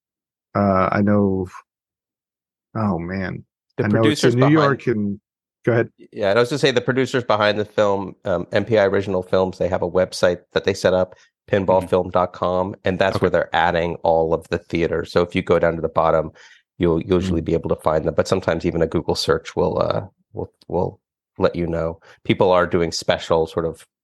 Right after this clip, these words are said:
Speaker 2: one-time screenings. I know there's one happening in Buffalo, um, in a couple of weeks, I believe, and it's going to be, you know, one or two, uh, showtimes.
Speaker 3: Cool. Cool. Well, I will, I'll try to remember to put that,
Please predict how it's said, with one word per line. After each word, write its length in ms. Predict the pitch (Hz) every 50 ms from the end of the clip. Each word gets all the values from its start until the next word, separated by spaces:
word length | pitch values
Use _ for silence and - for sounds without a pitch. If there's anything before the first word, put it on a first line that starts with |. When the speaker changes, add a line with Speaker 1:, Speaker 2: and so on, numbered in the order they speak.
| _ _ _ _ _ _ _ _ _ _ _ _ _ _ -
Speaker 2:
one-time 580 | 95 95 87 87 87 - 98 90 80 80 85
screenings. 680 | - - - - - 87 85 85 82 80 78 78 -
I 60 | 87 85
know 100 | 85 80
there's 160 | 80 80 80
one 180 | 85 80 80
happening 380 | 82 82 80 - - 87 80 78
in 100 | 78 78
Buffalo, 720 | - 82 80 - - 78 78 78 78 80 85 85 85 - _ _ _ _ _ _ _ -
um, 420 | 90 90 - 95 90 87 85 87 - _ -
in 120 | 85 82
a 440 | 82 85 85 - - 92 90 90 92 - _ _ _ _ _
couple 280 | - - - - - 95
of 60 | 85
weeks, 320 | 90 90 85 - - - -
I 80 | -
believe, 440 | - - - - 53 65 95 - - -
and 80 | -
it's 100 | 95 -
going 140 | - - -
to 60 | -
be, 120 | - - 57 -
you 80 | -
know, 160 | - - - - -
one 180 | - 82 82
or 80 | - -
two, 380 | - - - - 53 - 110 - _ _ _ _ _ _ _ _ _ _ _ _ _ _ _ _ _
uh, 260 | - - 50 - - 104 104 _ _ _ -
showtimes. 680 | - - 98 85 - - - - - 101 98 - - - _ _ _ _ _ _ _
Speaker 3:
Cool. 360 | - - 110 101 92 87 82 - _ _ _ -
Cool. 220 | - 110 98 87 113
Well, 120 | 113 113
I 80 | 117 127
will, 140 | 123 120 113
I'll 160 | - 120 123
try 160 | - - 135
to 80 | 120 113 107 101
remember 260 | 101 98 107 104 98 95
to 60 | 92
put 180 | - - 95
that, 220 | - 95 87 85